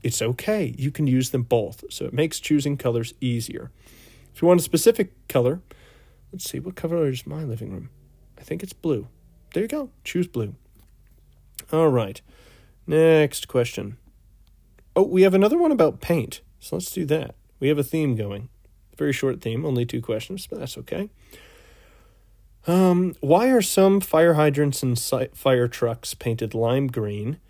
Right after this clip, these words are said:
um, as opposed to red? Well, this might get me, um, this might get me a little fired up, if you will. There was a study a while ago that found that of all colors, the human eye seems to detect lime green the best.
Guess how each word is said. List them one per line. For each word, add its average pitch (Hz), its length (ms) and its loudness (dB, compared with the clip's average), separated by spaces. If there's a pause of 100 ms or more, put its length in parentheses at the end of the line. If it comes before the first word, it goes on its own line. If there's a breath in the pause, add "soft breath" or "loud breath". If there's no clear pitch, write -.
(360)
um, 107 520 -6 (180)
as 123 120 0
opposed 131 360 0
to - 80 -4
red? 135 360 -2 (1500 loud breath)
Well, 143 260 -4 (440)
this 156 220 -2
might 139 220 -2
get 127 220 0
me, 117 260 -2
um, 107 320 -10 (640)
this - 140 -14
might 165 160 2
get 151 140 0
me 139 100 0
a 135 60 4
little 135 180 2
fired 131 380 2
up, 120 200 2
if 113 140 -10
you 120 80 -2
will. 117 280 0 (1400 loud breath)
There 240 200 8
was 247 160 4
a 208 60 2
study 127 440 2
a 113 60 2
while 110 320 0
ago 123 300 4
that 135 160 -2
found 131 380 0
that 123 180 -2 (220)
of 127 140 -2
all 151 160 4
colors, 120 560 -2
the - 80 -6
human 135 320 0
eye 120 180 0
seems 131 400 -2
to - 120 -12
detect 123 480 -6
lime 117 360 -2
green 120 400 -2
the 117 60 -6
best. 113 420 -6